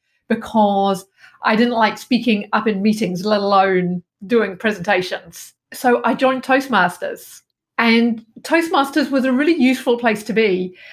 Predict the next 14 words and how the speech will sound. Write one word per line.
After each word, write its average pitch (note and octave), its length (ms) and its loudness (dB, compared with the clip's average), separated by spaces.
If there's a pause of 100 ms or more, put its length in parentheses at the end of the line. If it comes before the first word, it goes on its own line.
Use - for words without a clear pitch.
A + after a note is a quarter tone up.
(140)
<laughs> B3+ 260 -2
not C#4 400 2
just F#4+ 240 0
for - 100 -2
the B3+ 120 2
speaking, C4+ 580 -2
because A3+ 200 -4
actually C#4 400 -2
the A3 180 -4 (100)
bit F4+ 240 -2
that C4 140 0
I A#3 540 2 (280)
hated B3+ 420 -2
most B3 580 2